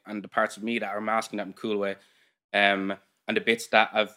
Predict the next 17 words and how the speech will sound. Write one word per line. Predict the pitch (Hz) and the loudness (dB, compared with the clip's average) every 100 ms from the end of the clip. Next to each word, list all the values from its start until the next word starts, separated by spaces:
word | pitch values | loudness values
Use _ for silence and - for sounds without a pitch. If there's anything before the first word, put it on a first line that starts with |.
| - | -6
I've | 110 101 | -4 -4
become, | 110 101 113 104 101 | -6 -6 -2 -2 0
like, | 95 92 | -2 -4
just, | - 101 - - | -6 -6 -6 -8
like, | 98 95 92 - - | -4 -4 -4 -10 -16
uh, | 92 | -10
as | 95 90 87 87 90 | -8 -8 -10 -12 -14
I | 92 | -10
said | 101 | -10
before, | 90 - 104 95 | -10 -14 -10 -8
like, | 87 82 | -10 -16
just | - - _ _ | -20 -20 _ _
try-, | - 107 | -6 -6
trying | - - 101 | -4 -4 -4
to | |
people | - 117 101 | -2 -4 -4
please. | 92 76 - | -8 -14 -20